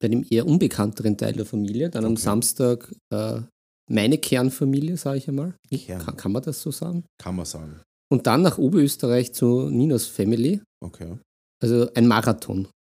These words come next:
Speaker 1: Kein Sprint, ein Marathon.
Speaker 2: Aha. Ja, das hab ich bis
Speaker 1: Und
Speaker 2: jetzt auch eigentlich jedes Jahr gehabt. Dieses Jahr ist es wesentlich ruhiger. Und ja, ich freu mich schon auf eins Weihnachten bei meiner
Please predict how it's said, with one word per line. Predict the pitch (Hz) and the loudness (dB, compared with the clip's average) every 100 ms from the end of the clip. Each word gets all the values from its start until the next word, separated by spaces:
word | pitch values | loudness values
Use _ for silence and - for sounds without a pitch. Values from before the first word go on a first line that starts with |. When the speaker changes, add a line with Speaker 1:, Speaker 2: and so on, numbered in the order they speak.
| - | -2
Speaker 1:
Kein | 135 160 | 2 4
Sprint, | - - 131 180 - | 2 4 4 4 0
ein | 117 120 | 2 4
Marathon. | 110 110 - - 95 - 87 | 4 2 -4 -6 -8 -10 -18
Speaker 2:
Aha. | 80 98 92 80 - - - 107 | -14 -12 -12 -14 -20 -20 -14 -6
Ja, | |
das | 120 | 0
hab | 135 | 2
ich | 139 | 2
bis | 151 | 0
Speaker 1:
Und | |
Speaker 2:
jetzt | 151 151 | 0 -2
auch | 117 | -4
eigentlich | 104 98 92 | -4 -6 -8
jedes | 98 92 92 | -6 -4 -2
Jahr | 95 | -4
gehabt. | 98 107 - | -4 -8 -6
Dieses | 127 139 | -6 -2
Jahr | 123 | 0
ist | 123 | 0
es | 110 | -2
wesentlich | 98 123 110 104 101 | -2 -2 -2 -6 -6
ruhiger. | 135 87 113 - - - - | -4 0 -2 -4 -20 -20 -4
Und | 101 98 98 98 101 90 | 0 2 2 0 -2 -2
ja, | 101 117 | -2 -2
ich | - | -6
freu | 95 | -4
mich | 123 139 | -4 -2
schon | 123 | -4
auf | 113 - | -6 -10
eins | 95 92 139 147 | -8 -4 -4 -4
Weihnachten | 82 80 123 - 117 | -6 -6 -6 -8 -10
bei | 113 | -6
meiner | 95 87 87 87 82 | -4 -4 -2 -4 -4